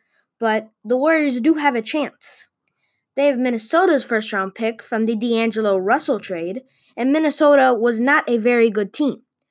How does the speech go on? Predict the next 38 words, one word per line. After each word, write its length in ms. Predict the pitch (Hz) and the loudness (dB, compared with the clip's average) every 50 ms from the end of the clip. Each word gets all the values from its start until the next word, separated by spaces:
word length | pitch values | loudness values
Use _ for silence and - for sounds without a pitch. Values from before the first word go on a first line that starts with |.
| _ _ _ _ _ | _ _ _ _ _
So 160 | - - 269 | -6 -2 0
that 240 | 269 285 294 294 - | 2 2 2 2 0
means 400 | 254 254 254 247 254 247 208 214 | 0 0 0 0 0 -2 -6 -6
that 340 | 190 - 226 262 262 - - | -4 -2 -2 -2 -2 -4 -6
pick 220 | - 254 233 226 - - _ - | -6 -6 -6 -6 -8 -14 _ -4
will 140 | 220 226 | -4 -2
be 120 | 214 220 208 | -2 -4 -6
high. 360 | 202 - 220 208 165 - - - _ _ _ _ _ _ _ _ _ _ _ _ _ _ _ _ _ _ _ | -6 -2 -2 -2 -2 -4 -8 -18 _ _ _ _ _ _ _ _ _ _ _ _ _ _ _ _ _ _ _
And 320 | - 226 233 240 240 233 - _ | -8 -6 -6 -4 -6 -6 -10 _
the 200 | - 220 214 240 | -10 -6 -2 0
Warriors 560 | 233 254 294 330 339 311 277 277 269 254 220 220 - _ - | 2 4 4 4 4 4 4 2 2 0 -2 -6 -8 _ 0
also 340 | - 302 302 - 320 285 277 | 2 2 2 4 2 2 2
have 320 | 262 - 277 277 269 226 | 2 0 0 0 2 2
their 180 | 254 262 - - | 2 0 2 2
own 200 | 320 392 415 392 | 2 2 2 0
first 320 | - 262 214 196 - - | 0 -2 -2 -2 -4 -4
round 240 | 202 180 165 143 - | -4 -6 -6 -8 -10
pick, 340 | - 175 - _ - - - _ _ _ _ _ - | -12 -14 -14 _ -18 -20 -20 _ _ _ _ _ -10
and 140 | - 277 311 | -6 -2 0
they 80 | 330 | 2
were 140 | 349 349 330 | 2 2 2
the 100 | 285 311 | 2 0
worst 280 | 285 285 311 330 320 - | 2 2 0 0 0 0
team 160 | - 320 311 311 | 0 0 2 2
in 60 | 311 | 2
the 120 | 320 311 | 2 2
league, 440 | 320 339 381 381 320 247 220 285 311 - _ _ _ _ _ _ _ - | 4 6 6 6 6 4 0 -6 -10 -12 _ _ _ _ _ _ _ -8
so 360 | - 302 294 294 285 277 - - | -2 0 0 0 0 -4 -8 -8
they 260 | 226 220 285 320 359 | -4 0 2 2 2
could 360 | 349 - - 349 403 403 359 - | 0 -2 0 2 2 2 2 0
end 180 | 254 277 277 | 0 0 0
up 220 | 277 285 285 - - | 0 0 0 0 -2
with 140 | 302 294 - | -2 -2 0
the 80 | 302 | 0
number 320 | 294 277 262 269 262 262 277 | 0 2 0 0 0 0 2
one 200 | 277 285 294 277 | 2 2 2 2
overall 440 | 233 240 240 262 285 277 285 311 | 0 0 0 0 0 0 0 -2
pick. 460 | 302 320 381 427 403 - - _ - | -4 -4 -4 -4 -4 -4 -8 _ -20